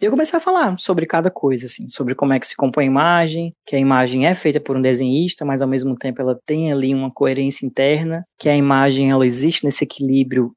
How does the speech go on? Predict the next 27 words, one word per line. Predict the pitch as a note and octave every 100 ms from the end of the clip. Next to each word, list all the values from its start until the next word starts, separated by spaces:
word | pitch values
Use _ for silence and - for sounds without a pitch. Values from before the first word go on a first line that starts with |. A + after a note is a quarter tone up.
| _
entre | C3 B2 A#2+ B2 A#2+
a |
representação | B2 B2 - A#2 A#2 B2 - - D#3+
de | D3+
alguma | C3+ B2+
coisa | C3+ A#2+
que | A#2+ B2
existe | A#2 D3 - - -
e | C3+
a | C3 C3
expressão | C#3 - C3+ B2+ - D#3+
subjetiva | E3+ - C3 B2+ B2+ - F#3
do | D#3
desenhista, | C3+ B2+ B2 C3 F#3 - F#3 _
mas | C#3+ D3+
que | - E3
ela | F3
criava | F#3 G3+ G3+ E3+ F#3 G3+ A3+ B3 B3
a | F3
própria, | - F#3+ F#3 A3+ A3 A3+
a | -
própria | - F#3 G3+
lógica, | G3 E3+ E3 D#3 C3+
né? | C#3
A |
própria | D3+ D#3 -
veracidade | D3+ D#3+ D#3 D#3 - D3 C#3+ D3+ C3